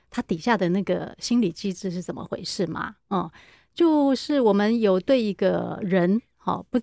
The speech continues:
其实不只是对小孩，我们心里面都有一个基本假设，假-，那个假设会是说，今天小孩打了人，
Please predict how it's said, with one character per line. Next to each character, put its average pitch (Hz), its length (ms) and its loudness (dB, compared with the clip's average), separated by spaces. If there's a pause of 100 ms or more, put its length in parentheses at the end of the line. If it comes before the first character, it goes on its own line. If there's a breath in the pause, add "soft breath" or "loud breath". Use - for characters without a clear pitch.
其 214 140 2
实 214 40 4
不 226 140 -4
只 185 140 -2
是 185 100 -2
对 190 180 2
小 - 140 -4
孩， - 260 -6
我 185 80 -2
们 208 120 2
心 277 160 2
里 - 20 4
面 208 240 2
都 220 220 0
有 180 160 2
一 160 80 -6
个 185 260 -4
基 175 160 -2
本 175 160 -2
假 - 220 -4
设， - 280 -2 (380 soft breath)
假-， - 160 -4
那 277 100 6
个 247 80 6
假 160 220 0
设 220 160 0
会 208 160 4
是 202 160 0
说， 190 280 2 (680 soft breath)
今 294 180 4
天 302 160 8
小 240 140 2
孩 156 160 -2
打 - 180 -6
了 151 80 -2
人， 185 400 -2